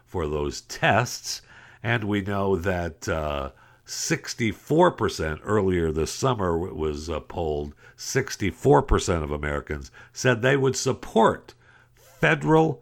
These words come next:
state, or local governments requiring everyone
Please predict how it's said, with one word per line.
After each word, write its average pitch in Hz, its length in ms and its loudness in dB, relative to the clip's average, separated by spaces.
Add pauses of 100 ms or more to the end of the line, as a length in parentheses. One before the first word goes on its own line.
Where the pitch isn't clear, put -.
state, - 640 0 (380)
or 135 200 6
local 123 420 4
governments 71 600 0 (220)
requiring 113 840 0 (120)
everyone 82 720 2